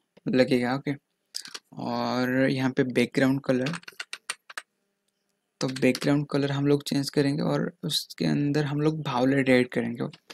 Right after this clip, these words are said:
सेव करा मैंने, अभी उसकी आउटपुट देखते हैं। ये देखो,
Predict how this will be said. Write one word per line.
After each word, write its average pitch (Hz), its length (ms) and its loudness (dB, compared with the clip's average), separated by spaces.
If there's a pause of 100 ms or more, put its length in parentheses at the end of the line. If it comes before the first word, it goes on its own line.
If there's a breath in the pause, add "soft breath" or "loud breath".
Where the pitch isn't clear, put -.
(560 loud breath)
सेव 131 480 0
करा 139 180 4
मैंने, 135 300 0 (1160)
अभी 135 260 -2
उसकी 151 280 4
आउटपुट 131 380 4
देखते 123 300 -2
हैं। 123 100 -12 (760)
ये 143 160 2
देखो, 135 280 -2